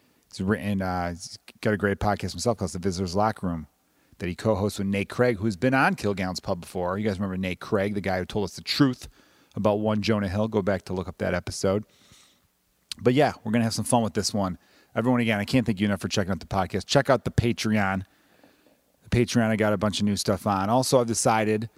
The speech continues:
I haven't posted anything to Patreon in about a week or two, but it, there's, there's still a lot of stuff. Um, yeah, I think it's been about, eh, it's been a little over a week, so sorry, Patreon subscribers, but I'm get-, I'm coming your way. I've decided here'll be a fun thing. Since I've been dropping my special, everyone,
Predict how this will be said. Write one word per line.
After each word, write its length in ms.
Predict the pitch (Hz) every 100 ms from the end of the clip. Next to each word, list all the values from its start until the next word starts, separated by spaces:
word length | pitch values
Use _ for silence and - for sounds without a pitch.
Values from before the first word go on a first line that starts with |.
| _ -
I 60 | 107
haven't 160 | 127
posted 240 | 120 117 120
anything 160 | 107
to 60 | 104
Patreon 300 | 113 101 107
in 60 | 104
about 140 | 98
a 40 |
week 220 | 95 104 95
or 60 |
two, 340 | - 95 85 - _ _ _ _ -
but 240 | 110 101
it, 120 | 92 92
there's, 200 | 101 -
there's 260 | 123 113
still 180 | - 110
a 20 |
lot 160 | 92 85
of 60 |
stuff. 320 | - 90 85 - _ _ _ _ -
Um, 420 | 92 90 87 87 120
yeah, 80 |
I 20 | 104
think 160 | 160
it's 80 | 151
been 140 | -
about, 220 | 95 - -
eh, 200 | 175 208
it's 100 | 226
been 120 | 247
a 20 | 240
little 100 | 240
over 120 | 214
a 20 |
week, 180 | 196 -
so 140 | -
sorry, 300 | - 156 127 - -
Patreon 320 | 123 - 104
subscribers, 400 | 90 - 98 87
but 80 | 110
I'm 60 |
get-, 200 | 107 139
I'm 80 | 113
coming 220 | 131 127
your 100 | 107
way. 240 | 92 85 82 _ _ _ _ -
I've 80 | 110
decided 420 | - 139 131 110
here'll 140 | 131
be 120 | 123
a 40 | 110
fun 240 | - 107
thing. 320 | 90 92 90 - _ _ _ _
Since 260 | - 123 -
I've 160 | 127
been 100 | 127
dropping 280 | 113 143 151
my 160 | 131 117
special, 460 | - 160 147 123
everyone, 480 | 104 98 95 78 -